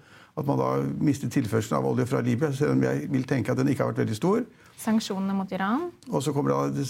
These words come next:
Speaker 1: i, i Iran sa-, sanksjonene, og der, så det, og så kommer det generelle bildet av at, eh, de amerikanske myndighetene begynner å uttale seg liksom om da hvem som er, eh, snille og gode i Libya, og liksom, altså det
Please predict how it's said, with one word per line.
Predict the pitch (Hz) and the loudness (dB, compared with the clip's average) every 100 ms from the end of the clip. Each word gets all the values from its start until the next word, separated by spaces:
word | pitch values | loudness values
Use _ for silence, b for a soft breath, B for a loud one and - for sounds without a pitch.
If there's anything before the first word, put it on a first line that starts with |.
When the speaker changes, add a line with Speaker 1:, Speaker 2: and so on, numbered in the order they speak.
| - | -4
Speaker 1:
i, | - 143 | 0 2
i | - 143 135 | 2 2 4
Iran | 127 120 123 | 2 0 -2
sa-, | - - | -4 -2
sanksjonene, | 131 139 147 147 165 | 0 0 2 2 2
og | 151 | 2
der, | 156 | 0
så | 151 151 | 0 0
det, | 135 B B - | 0 B B -6
og | 165 | -2
så | |
kommer | 160 147 143 | 0 0 0
det | 143 | 2
generelle | 160 156 135 117 127 | 2 4 2 2 2
bildet | 143 165 123 117 160 | 2 4 4 2 0
av | 143 135 143 170 139 | 0 0 0 0 -2
at, | 135 - - b b b b _ - | -2 -10 -16 b b b b _ -2
eh, | - - - - - - | 2 4 2 2 0 0
de | - - | 0 2
amerikanske | 143 135 131 143 | 4 4 0 2
myndighetene | 143 123 120 139 | 2 4 2 2
begynner | 139 127 135 | 4 4 4
å | 123 | 2
uttale | 110 123 120 | 2 0 0
seg | 139 | 0
liksom | 123 143 | 2 2
om | 131 127 | 2 2
da | 127 | 2
hvem | 123 117 | 0 0
som | - 135 | 2 2
er, | 123 123 | 2 0
eh, | 135 135 | 0 0
snille | 135 - 120 120 | 0 0 2 2
og | |
gode | 135 117 131 | 2 4 4
i | 127 127 | 4 4
Libya, | 120 120 120 175 160 | 4 2 2 0 0
og | 143 | 0
liksom, | 135 139 135 131 - - - - b b | 0 2 4 2 0 -2 -6 -10 b b
altså | 143 | -2
det | 147 | 0